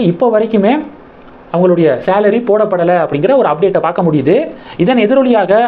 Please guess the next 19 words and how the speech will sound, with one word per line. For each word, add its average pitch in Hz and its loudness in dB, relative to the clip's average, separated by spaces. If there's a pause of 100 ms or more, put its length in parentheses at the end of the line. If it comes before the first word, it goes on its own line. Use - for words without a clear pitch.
(120)
அரசு 294 -2 (120)
ஊழியர்கள் 233 2
அசோசியேஷன் 233 0
இருக்காங்களே, 208 0 (360)
அவங்க 185 0 (880)
ஃபினான்சியல் 269 0
செக்ரட்டரிக்கு 196 0
வந்து 254 2
ஒரு 208 -2
கடிதம் 196 0
எழுதியிருக்காங்க. 175 2 (300)
அந்த 170 0 (100)
கடிதத்துல 240 0
என்ன 220 -2
சொல்லியிருக்காங்கன்னா, 185 0 (280)
ஒண்ணாம் 226 0
தேதி 214 2 (100)
எப்போதுமே 220 0
வந்து 220 2